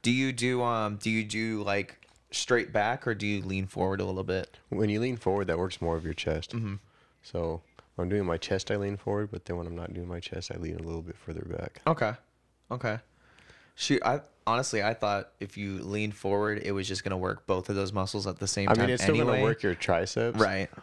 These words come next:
Speaker 2: But it works more of your chest too.
Speaker 1: Oh, okay, I gotcha. Yeah, I've, I've only l-, recently started to see more results from doing the dips, or, like, starting off on the dips.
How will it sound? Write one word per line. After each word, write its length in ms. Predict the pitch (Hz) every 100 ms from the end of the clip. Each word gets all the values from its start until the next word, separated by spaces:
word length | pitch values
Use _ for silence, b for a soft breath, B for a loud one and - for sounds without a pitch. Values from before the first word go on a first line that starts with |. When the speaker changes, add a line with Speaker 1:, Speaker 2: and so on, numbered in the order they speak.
| B B B B
Speaker 2:
But 420 | - 95 90 85 - _ _ _ -
it 60 |
works 360 | 95 98 90 -
more 180 | 87 87
of 100 | 85
your 80 |
chest 420 | 80 - 82 - -
too. 220 | 87 87 - -
Speaker 1:
Oh, 140 | 67 -
okay, 220 | - -
I 60 |
gotcha. 420 | - - - - 120 B B B B
Yeah, 280 | - 113 107
I've, 120 | 104 -
I've 160 | 117 131
only 500 | 143 143 127 110 - _ _ _ _ _ -
l-, 200 | 104 98
recently 640 | 101 113 117 120 107 95
started 540 | 92 - - 101 98 98
to 100 | 98
see 520 | - 98 95 92 120 - _ _ _ _ _
more 140 | 110 104
results 420 | 92 101 95 -
from 380 | - 98 98 95 -
doing 300 | 110 101 101
the 80 | 95
dips, 480 | 98 98 - - B B -
or, 80 |
like, 160 | 104 98
starting 340 | - 104 104
off 220 | 98 101 107
on 80 |
the 60 | 98
dips. 460 | 90 98 - -